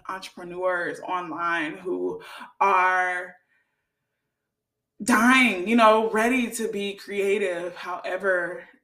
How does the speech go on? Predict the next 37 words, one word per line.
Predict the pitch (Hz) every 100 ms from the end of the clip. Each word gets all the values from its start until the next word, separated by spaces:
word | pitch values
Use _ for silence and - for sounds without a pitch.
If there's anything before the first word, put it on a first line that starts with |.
| -
um, | 190 190 185 175 165 - _ _ _ _ _ _ _
the | 208 226
social | 226 202 208 247 220
spaces | - 185 190 - 185 180
or | 185 185
the | 185
space | - 190 196
they've | 185 185 - -
created | 214 190 170 -
for |
themselves | 175 175 - 175 175 -
is | 180 180
not | 160 175
allowing | 180 175 175 180 175 180
for | - 185
that | 180 165 -
to | - 175 170 -
thrive. | 175 180 175 175 185
And | 185
I | 196
think | 202 202
that | 202 190
if | 202
you | 262
tap | - 220 214
back | 180 202
into | 208 233
your | 180
passion | - 151 170 - 269
and | - -
tap | 151 -
back | 180 185
into | 180 190
your | 170
purpose, | 170 165 208 208 - - - - -
creativity | 302 302 285 - 240 240 240 240 - -
is | 208 220